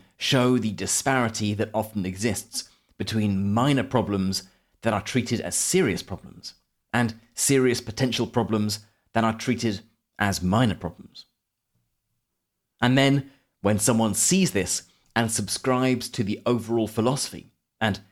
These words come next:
takes it to its logical conclusion, it brings them to a point where they look at the working hours that they might have in their life and think, "How can I spend this time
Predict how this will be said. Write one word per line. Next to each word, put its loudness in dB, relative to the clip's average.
takes -2
it -2
to -4
its -8
logical -4
conclusion, -2
it 0
brings 2
them 2
to 0
a 2
point -2
where 2
they 4
look 2
at -2
the 0
working 0
hours 0
that -10
they -2
might -4
have -4
in 0
their -4
life -4
and -2
think, -2
"How 2
can 0
I 2
spend 0
this -2
time -4